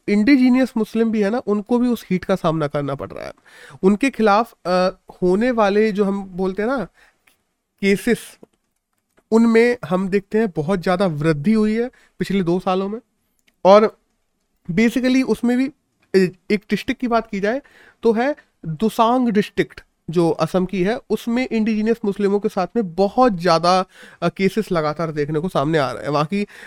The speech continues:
एक हम लोग बोलते हैं ना सोशल हार्मनी बहुत ज़्यादा ख़राब हो रही है वहाँ की, और केवल इस वजह से क्योंकि वहाँ के जो इंडिजिनस मुस्लिम भी हैं उनको भी वहाँ के लोग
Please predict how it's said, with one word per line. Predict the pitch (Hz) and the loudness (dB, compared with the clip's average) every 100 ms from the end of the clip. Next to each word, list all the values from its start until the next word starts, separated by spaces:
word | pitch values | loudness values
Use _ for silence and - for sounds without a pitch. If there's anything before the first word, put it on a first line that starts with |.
| 165 196 | -10 -6
एक | 196 | -4
हम | 190 202 202 | -4 -6 -4
लोग | 214 | -2
बोलते | 220 277 | -4 -4
हैं | |
ना | 302 | -8
सोशल | - 214 214 - 240 | -4 0 0 2 0
हार्मनी | 170 170 180 185 208 | 2 2 2 0 0
बहुत | 165 165 160 | 0 -2 0
ज़्यादा | 165 156 | 0 0
ख़राब | 147 - 151 143 | -4 -6 -4 -4
हो | 127 | -4
रही | 117 135 | -8 -10
है | |
वहाँ | - - | -12 -14
की, | - 98 - - 175 | -16 -18 -18 -8 -4
और | - | 0
केवल | 214 226 220 | 2 2 0
इस | 233 | -2
वजह | 220 196 | 0 0
से | 202 | -2
क्योंकि | 226 226 220 | -6 -6 -4
वहाँ | 190 | -4
के | 180 | -4
जो | 202 214 | -6 -4
इंडिजिनस | 190 202 208 214 202 | -4 -2 -2 -2 -4
मुस्लिम | 185 196 190 | -4 -4 -2
भी | 190 | -2
हैं | 226 | -2
उनको | 185 190 226 214 | -2 -2 0 0
भी | 214 | 0
वहाँ | 160 156 | -4 -4
के | 202 | -4
लोग | 190 202 | -4 -4